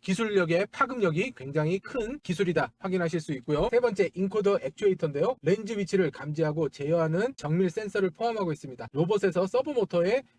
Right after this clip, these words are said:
엔코더 기-, 제어 기술과 동일한 개념을 탑재하고 있기 때문에 이러한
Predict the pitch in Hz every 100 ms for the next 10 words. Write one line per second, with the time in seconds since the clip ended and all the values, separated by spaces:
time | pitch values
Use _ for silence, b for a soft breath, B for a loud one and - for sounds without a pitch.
0 | - 175 190 214 202 185 160 151 156 147
1 | 147 160 156 b b - 143 156 147 214
2 | - - 170 180 165 190 - _ - 269
3 | 262 214 185 - - 147 165 175 - 156
4 | 165